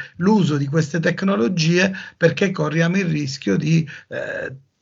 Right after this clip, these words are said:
trovare tante situazioni, soprattutto,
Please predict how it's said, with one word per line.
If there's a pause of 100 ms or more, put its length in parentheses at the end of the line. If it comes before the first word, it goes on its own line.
(120)
trovare
tante
situazioni, (220)
soprattutto,